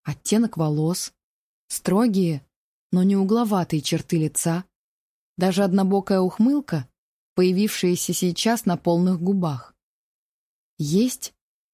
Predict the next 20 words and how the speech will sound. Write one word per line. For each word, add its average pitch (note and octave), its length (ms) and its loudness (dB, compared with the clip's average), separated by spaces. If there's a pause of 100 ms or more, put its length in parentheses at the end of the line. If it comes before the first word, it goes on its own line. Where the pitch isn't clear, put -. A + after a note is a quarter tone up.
лишь F#3+ 360 0
одно D#3+ 460 0
«но». F3+ 360 -2 (880)
Глаза. F3 580 -2 (760)
Хоть - 260 -4
они F3+ 380 2 (580)
и F#3+ 80 2
похожего F3+ 600 0
золотистого E3+ 640 -2
цвета, D3+ 540 -4 (720)
но F3 80 0
совершенно G#3 800 0
другого F3+ 460 0
настроения. F3+ 880 0 (1160)
Когда F#3 300 0
я G#3 100 2
была F#3+ 280 2
влюблена F#3+ 640 0 (540)
и F#3 80 2
любила, F3+ 600 0